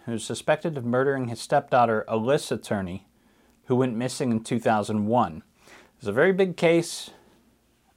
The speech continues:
If you, if you're into the true crime world, the small world that it is, a lot of people are paying attention to this case,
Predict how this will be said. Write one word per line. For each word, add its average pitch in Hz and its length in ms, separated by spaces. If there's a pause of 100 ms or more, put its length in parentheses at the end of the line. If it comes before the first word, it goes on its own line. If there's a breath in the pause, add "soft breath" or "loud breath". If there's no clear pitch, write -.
(280)
If - 120
you, 113 160
if - 140
you're 120 120
into 127 200
the 123 100
true 135 180
crime 131 380
world, 123 400 (240)
the - 60
small 123 320
world 120 260
that 117 140
it 120 100
is, 107 380 (520 soft breath)
a 127 40
lot 131 100
of 131 80
people 135 260
are 120 60
paying 120 280
attention 110 460
to - 120
this 101 180
case, 113 420